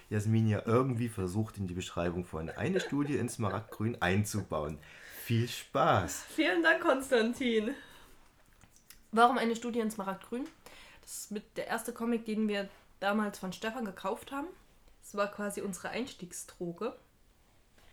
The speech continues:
Speaker 2: Aber auch sonst ist der Comic extrem interessant. Das Ganze ist eine Adaption einer Kurzgeschichte von Neil Gaiman und basiert auf den Themen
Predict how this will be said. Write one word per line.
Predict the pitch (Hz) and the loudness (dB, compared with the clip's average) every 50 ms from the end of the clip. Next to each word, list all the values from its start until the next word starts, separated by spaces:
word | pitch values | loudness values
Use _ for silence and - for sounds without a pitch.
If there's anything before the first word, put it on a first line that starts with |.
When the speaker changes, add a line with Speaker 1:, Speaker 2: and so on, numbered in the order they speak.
| _ _ - - - - - - - - - - - - - - - | _ _ -20 -20 -20 -20 -20 -20 -20 -20 -20 -20 -20 -20 -12 -4 0
Speaker 2:
Aber | 220 240 269 - | 2 6 8 8
auch | - 233 | 8 8
sonst | - 262 269 - - - | 6 6 6 4 4 -2
ist | 220 - | -4 -4
der | - 202 | -4 -4
Comic | 196 214 214 226 220 220 | -2 0 0 0 0 -2
extrem | 185 185 - - - 208 196 208 | -6 -8 -8 -6 -4 -4 -4 -4
interessant. | - 202 - - 180 - 190 202 277 370 - - - - - - - - - - - - - _ _ _ | -4 -8 -8 -8 -6 -4 -4 -4 -4 -6 -10 -16 -20 -20 -20 -20 -20 -20 -20 -20 -20 -20 -20 _ _ _
Das | - 208 202 - - - - | -6 -6 -4 -6 -6 -6 -4
Ganze | - 214 233 277 - | -2 0 0 0 0
ist | 226 233 | -2 -2
eine | - 220 208 220 | -2 -2 -2 -2
Adaption | 208 196 185 190 185 - - - - 214 233 262 277 | -2 -2 -4 -6 -8 -10 -10 -6 -4 -2 0 0 0
einer | 220 202 190 | -2 -2 -2
Kurzgeschichte | - - 254 254 - - 262 - - 240 233 - - 233 | -4 -4 -4 -4 -6 -8 -10 -8 -8 -8 -8 -8 -8 -10
von | 233 - 196 196 196 | -8 -6 -6 -4 -2
Neil | 190 190 175 165 | -2 -2 -2 -4
Gaiman | 165 - 160 160 170 202 240 294 370 403 - _ _ _ _ _ _ _ _ _ _ _ _ _ _ _ _ _ _ _ _ _ - - _ _ - | -4 -4 -4 -4 -2 -2 -4 -4 -6 -8 -14 _ _ _ _ _ _ _ _ _ _ _ _ _ _ _ _ _ _ _ _ _ -20 -20 _ _ -4
und | 220 220 220 220 | -4 -2 -2 -2
basiert | - 220 196 - - 277 311 - - | -4 -6 -6 -6 -6 -8 -8 -8 -8
auf | - 233 - | -8 -8 -6
den | - 233 220 220 220 | -4 -2 -2 -2 -4
Themen | - 220 226 233 233 233 226 226 226 220 | -4 -2 0 0 2 2 0 0 -2 -6